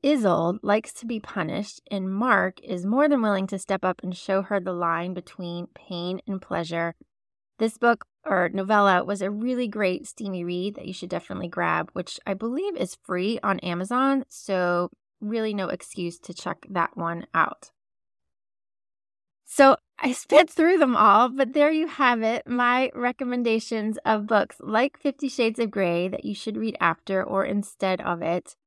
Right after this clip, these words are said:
You can find even more of my recommendations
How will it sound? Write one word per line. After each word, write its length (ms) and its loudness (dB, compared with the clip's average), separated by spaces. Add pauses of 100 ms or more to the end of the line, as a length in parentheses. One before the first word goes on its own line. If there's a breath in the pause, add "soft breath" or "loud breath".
(380)
You 160 -4
can 240 -4
find 360 4
even 400 0
more 500 6 (100)
of 100 0
my 220 4
recommendations 1080 -2